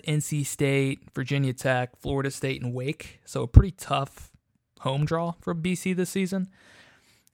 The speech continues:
Away, you've got Clemson, Louisville, Syracuse, and Georgia Tech. Um, so outside of Clemson,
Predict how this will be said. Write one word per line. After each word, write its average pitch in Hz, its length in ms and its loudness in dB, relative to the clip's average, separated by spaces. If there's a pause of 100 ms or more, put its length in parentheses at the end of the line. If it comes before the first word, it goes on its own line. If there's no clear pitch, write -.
(200)
Away, 139 380 4
you've 143 220 2
got 135 260 0
Clemson, 139 680 0
Louisville, 131 380 0
Syracuse, 123 500 -4
and 117 100 -4
Georgia 117 280 -4
Tech. - 540 -10 (220)
Um, 117 200 -4
so 123 240 -2
outside 135 340 -2
of 113 60 -10
Clemson, 123 640 -4